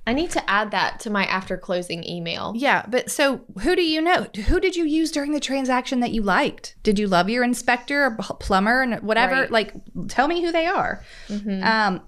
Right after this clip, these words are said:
Speaker 2: okay, I think that's important. I also had being able to share the local info to your buyer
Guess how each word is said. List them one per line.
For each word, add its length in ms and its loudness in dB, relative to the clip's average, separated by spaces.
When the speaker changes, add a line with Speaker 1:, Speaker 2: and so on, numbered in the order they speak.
Speaker 2:
okay, 400 2
I 80 2
think 180 0
that's 260 0
important. 540 -4
I 140 -2
also 400 -2
had 520 2
being 280 2
able 360 0
to 220 -4
share 840 0
the 140 0
local 440 4
info 600 2
to 180 -6
your 100 -2
buyer 720 0